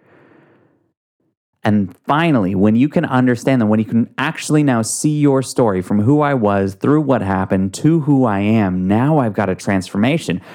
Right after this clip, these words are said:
I went from who I was to who I am. I went from this to this, and the invitation is I can help you do the same.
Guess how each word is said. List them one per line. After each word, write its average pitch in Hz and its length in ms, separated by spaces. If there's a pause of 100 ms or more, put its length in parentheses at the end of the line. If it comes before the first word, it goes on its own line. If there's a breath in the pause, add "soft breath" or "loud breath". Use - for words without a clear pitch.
(180 loud breath)
I 139 140
went 147 340
from 110 160
who 127 240
I 113 140
was 110 400
to 101 100
who 113 180
I 101 140
am. 107 460
I 127 140
went 135 260
from 131 400
this 120 340
to 143 380
this, 131 380
and 104 200
the 107 80
invitation 117 680 (300 loud breath)
is 104 160
I 98 100
can - 140
help 95 260
you 92 160
do 87 200
the 87 100
same. - 420